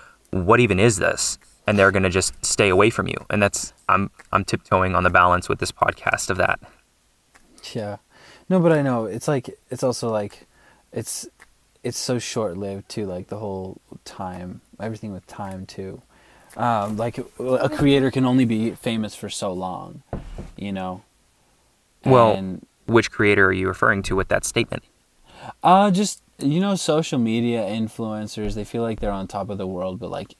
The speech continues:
Speaker 2: in a day, they can lose their whole career. You know what I mean? So it's like, it's kinda like, for a lot of people, you kinda have to walk on eggshells too, so.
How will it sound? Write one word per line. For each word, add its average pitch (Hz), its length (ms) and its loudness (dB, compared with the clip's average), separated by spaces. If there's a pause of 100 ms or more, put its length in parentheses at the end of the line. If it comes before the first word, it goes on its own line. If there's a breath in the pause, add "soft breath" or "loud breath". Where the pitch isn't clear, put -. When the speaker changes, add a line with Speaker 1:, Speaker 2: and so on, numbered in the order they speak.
Speaker 2:
in 113 160 -6
a 107 120 -6
day, 95 420 -6
they 95 160 -12
can 92 220 -12
lose 92 200 -10
their - 140 -12
whole 95 220 -12
career. - 560 -14 (580 soft breath)
You 98 120 -10
know 101 80 -6
what 101 80 -6
I 95 120 -4
mean? 95 320 -8
So 101 180 -10
it's 92 120 -10
like, 101 260 -6
it's - 160 -12
kinda 127 200 -4
like, 113 300 -4 (300 soft breath)
for - 160 -8
a 98 60 -2
lot 92 440 2
of 101 260 -8
people, 107 640 -8
you 110 180 -14
kinda 104 220 -10
have 110 120 -10
to 104 100 -8
walk 95 240 -6
on - 120 -12 (100)
eggshells - 800 -12
too, 90 420 -12
so. - 480 -10